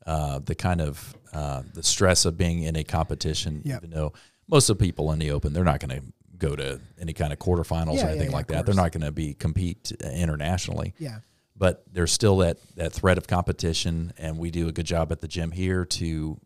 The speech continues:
Speaker 1: to build out a team that is, um, that is even, so that all the teams are, like, uh,
Speaker 2: Yeah.
Speaker 1: they're,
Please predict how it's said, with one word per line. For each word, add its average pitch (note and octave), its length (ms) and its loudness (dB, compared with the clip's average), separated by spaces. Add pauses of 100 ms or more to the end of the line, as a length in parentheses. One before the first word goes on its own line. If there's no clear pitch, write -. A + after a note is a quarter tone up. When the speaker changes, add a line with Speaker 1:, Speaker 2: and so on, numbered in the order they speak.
(120)
Speaker 1:
to D#2 180 -4 (400)
build G2 220 6
out F2 160 4
a - 20 -6
team F2+ 460 0
that D#2+ 280 -2
is, D#2+ 440 -2 (580)
um, D2+ 500 0 (920)
that F2 120 2
is E2 220 2
even, E2+ 340 2
so F2+ 180 6
that E2+ 140 2
all F#2 180 2
the E2+ 80 -2
teams E2 440 -4
are, D#2 120 -6
like, D2 440 -10 (160)
uh, D2+ 240 -4
Speaker 2:
Yeah. B1 140 -8 (120)
Speaker 1:
they're, F2+ 180 0